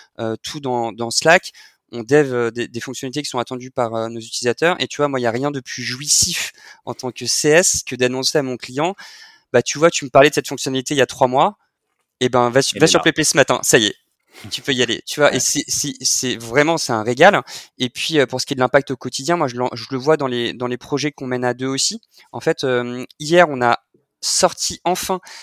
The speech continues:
Speaker 1: notre nouvel onboarding in-app, et c'est un projet que j'ai mené pendant cinq mois avec, euh, avec Orlan au produit. On, on,
Speaker 2: Ok.
Speaker 1: parfois, on a des, voilà, on a des projets en interne, euh, où on mixe un peu les équipes,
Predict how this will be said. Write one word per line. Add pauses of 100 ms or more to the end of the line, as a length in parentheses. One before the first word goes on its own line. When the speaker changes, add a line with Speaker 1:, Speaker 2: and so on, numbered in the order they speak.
(160)
Speaker 1:
notre
nouvel
onboarding
in-app, (140)
et
c'est
un
projet
que
j'ai
mené
pendant
cinq
mois
avec,
euh,
avec
Orlan
au
produit. (380)
On,
on,
Speaker 2:
Ok.
Speaker 1:
parfois,
on
a
des,
voilà,
on
a
des
projets
en
interne, (380)
euh,
où
on
mixe
un
peu
les
équipes,